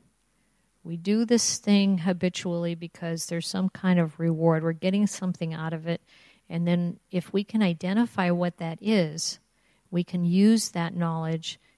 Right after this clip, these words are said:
to change the habit. What's the reward for being angry? Well, one, one possibility, and it's not easy. It's not like it's the same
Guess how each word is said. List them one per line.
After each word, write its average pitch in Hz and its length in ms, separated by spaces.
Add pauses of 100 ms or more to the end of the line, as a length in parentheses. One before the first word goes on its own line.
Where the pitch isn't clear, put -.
to 180 100
change 180 560
the 160 80
habit. 151 500 (2000)
What's 190 360
the 220 100
reward 185 600
for 175 120
being 165 340
angry? 160 520 (1600)
Well, 160 180
one, 208 460 (140)
one 196 260
possibility, 190 880 (640)
and 185 180
it's 185 300
not 214 240
easy. 269 420
It's 170 200
not 202 200
like 220 220
it's - 160
the 185 80
same 202 540